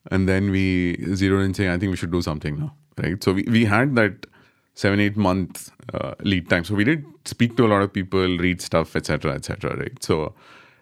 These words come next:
uh, but what happened was, look, our first customer was, uh, Indus League, which was part of Future Group. We knew our second customer was going to be Madura,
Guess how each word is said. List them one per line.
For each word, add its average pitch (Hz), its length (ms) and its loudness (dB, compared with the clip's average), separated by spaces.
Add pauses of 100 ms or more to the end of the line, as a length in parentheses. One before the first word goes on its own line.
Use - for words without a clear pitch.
(120)
uh, 85 260 2 (180)
but 127 180 4
what 202 120 4
happened 180 320 4
was, 156 420 2 (560)
look, 165 160 4
our 143 140 2
first 143 320 2
customer 135 480 0
was, 113 480 0 (160)
uh, 85 240 0 (680)
Indus 98 380 2
League, 98 140 2
which 90 120 -2
was 90 140 -4
part 85 200 2
of 85 80 0
Future 85 280 -2
Group. 73 400 -4 (560)
We 101 160 2
knew 117 180 4
our 110 140 4
second 104 280 -2
customer 101 280 -2
was 95 100 0
going 92 200 0
to 92 60 -2
be 87 140 0
Madura, 78 560 -2